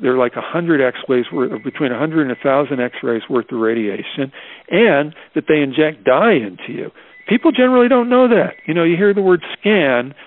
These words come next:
you think, "Oh, I'm looking at the horizon, I'm scanning the horizon." The horizon doesn't seem to mind at all.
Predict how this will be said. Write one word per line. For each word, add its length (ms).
you 80
think, 180
"Oh, 280
I'm 100
looking 240
at 80
the 80
horizon, 480
I'm 160
scanning 300
the 60
horizon." 580
The 80
horizon 500
doesn't 320
seem 200
to 40
mind 320
at 80
all. 280